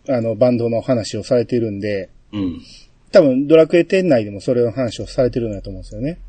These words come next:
Speaker 2: うん。
Speaker 1: うん。まあ、そういう共通の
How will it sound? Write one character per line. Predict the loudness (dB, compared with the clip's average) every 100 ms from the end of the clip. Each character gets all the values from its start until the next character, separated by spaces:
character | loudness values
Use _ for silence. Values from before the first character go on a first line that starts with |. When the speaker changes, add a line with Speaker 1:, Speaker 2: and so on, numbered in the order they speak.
| -2
Speaker 2:
う | 0
ん。 | 0 -2 -4
Speaker 1:
う | -2 0 0 -4 -6 -2
ん。 |
ま | 0
あ、 |
そ | 2
う | 0
い | 0
う |
共 | 0 0
通 | 0 -4 0
の | 2 0